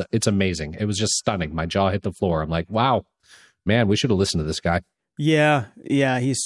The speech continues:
Speaker 2: so amazing. I wanna go back and watch those again, too, as if in the run-up for the documentary. That's a really good idea.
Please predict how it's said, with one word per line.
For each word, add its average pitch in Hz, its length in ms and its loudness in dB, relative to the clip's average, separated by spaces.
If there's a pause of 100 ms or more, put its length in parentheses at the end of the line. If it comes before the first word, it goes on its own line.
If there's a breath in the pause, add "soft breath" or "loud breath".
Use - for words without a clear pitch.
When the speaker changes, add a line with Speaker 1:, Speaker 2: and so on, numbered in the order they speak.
Speaker 2:
so 147 300 2
amazing. 127 520 -2
I 139 40 0
wanna 160 160 4
go 143 100 2
back 135 240 0
and 123 100 0
watch 127 200 0
those 123 200 0
again, 127 240 -4
too, 131 340 0
as 127 120 -2
if 135 280 -6
in 143 180 0
the 131 80 4
run-up 131 340 2
for 131 140 0
the 123 260 2
documentary. 123 800 -2
That's - 140 -2
a 151 60 2
really 139 240 2
good 131 140 0
idea. 135 420 -2